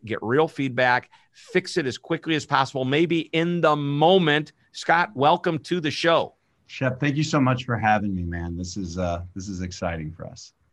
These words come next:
Speaker 1: Well, I'm excited too. And I should also tell you that lurking in the background is Brittany Hodak. And Brittany is my new friend. We talked the other day, spoke, I don't know, we talked for, like, an hour plus,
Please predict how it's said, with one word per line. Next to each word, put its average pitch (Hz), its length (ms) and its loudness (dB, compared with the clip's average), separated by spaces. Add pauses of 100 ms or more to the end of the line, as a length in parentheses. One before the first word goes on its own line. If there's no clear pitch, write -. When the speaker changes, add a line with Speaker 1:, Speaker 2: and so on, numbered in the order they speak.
(140)
Speaker 1:
Well, 135 120 0
I'm 165 140 2
excited 165 380 0
too. 151 160 0
And 135 80 2
I 143 60 2
should - 260 -6
also 165 360 4
tell 143 260 0
you 113 160 -2
that 117 180 -6
lurking 160 500 2
in 135 300 -4
the 139 80 -2
background 101 1000 -2 (460)
is 127 340 0
Brittany 127 420 -2
Hodak. 107 480 -2
And 104 200 -6
Brittany 120 560 0 (180)
is 104 160 -6
my 107 120 -2
new 135 260 2
friend. 120 420 -2
We 110 80 -4
talked 123 320 -2
the 113 140 -6
other 110 160 -4
day, 107 480 -4
spoke, - 440 -4
I 139 120 0
don't 113 140 -2
know, 90 40 -8
we 95 80 -10
talked - 240 -4
for, 120 80 -12
like, 107 160 -4
an 98 140 -6
hour 110 440 0
plus, 127 600 -4